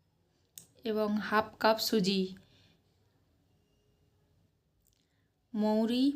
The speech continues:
এক চামচ, এক চামচ কালো জিরে, এক কাপ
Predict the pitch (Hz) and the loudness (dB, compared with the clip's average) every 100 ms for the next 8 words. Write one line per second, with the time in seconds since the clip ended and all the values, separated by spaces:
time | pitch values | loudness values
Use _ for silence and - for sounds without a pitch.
0 | 285 - - 220 214 - 226 220 233 269 | -4 -14 -4 -4 -2 0 2 2 2 0
1 | - - - - - _ _ _ _ _ | -4 -20 -20 -20 -20 _ _ _ _ _
2 | _ _ _ _ - - _ _ _ - | _ _ _ _ -20 -20 _ _ _ -6
3 | 214 220 - 214 214 226 - 208 220 202 | -4 -2 2 2 2 2 6 6 6 4
4 | - 240 - - - _ _ _ _ _ | 6 6 4 -2 -20 _ _ _ _ _
5 | _ _ - - - - 233 - 240 | _ _ -20 -20 0 2 4 6 4